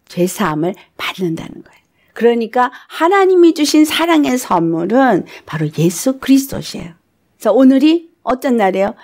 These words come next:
선물을 보내신 날이에요.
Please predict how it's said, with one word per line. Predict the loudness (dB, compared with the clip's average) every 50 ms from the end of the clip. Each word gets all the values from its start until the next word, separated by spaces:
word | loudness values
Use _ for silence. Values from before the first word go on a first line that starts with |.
| -20 -20 _
선물을 | -8 -4 0 0 0 0 0 0 0 0 0 -2 -4 -6 _ _ _ _ _ _ _
보내신 | -16 -10 -6 -2 0 0 0 0 -2 -4 -4 -4
날이에요. | -4 -6 -10 -12 -14 -16 -20